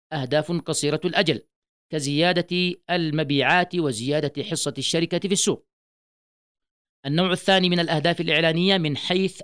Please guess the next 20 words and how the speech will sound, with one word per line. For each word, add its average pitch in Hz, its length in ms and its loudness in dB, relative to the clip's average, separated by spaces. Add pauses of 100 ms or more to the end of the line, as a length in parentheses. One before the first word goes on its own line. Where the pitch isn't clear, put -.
(120)
أوجه 185 340 0
التركيز، 170 600 -4 (420)
هناك 165 280 0
أهداف 151 460 0
خاصة 160 460 -2
بالمبيعات 151 720 0 (380)
مثل 156 260 -2
خلق 170 300 -2
الطلب 151 340 -2
على 143 160 2
السلعة، 151 420 0 (380)
زيادة 151 320 0
الطلب 156 440 -4
على 139 160 2
السلعة، 131 400 0 (360)
أو 151 120 0
المحافظة 147 640 0
على 151 180 2
مستوى 143 300 0
المبيعات، 139 500 0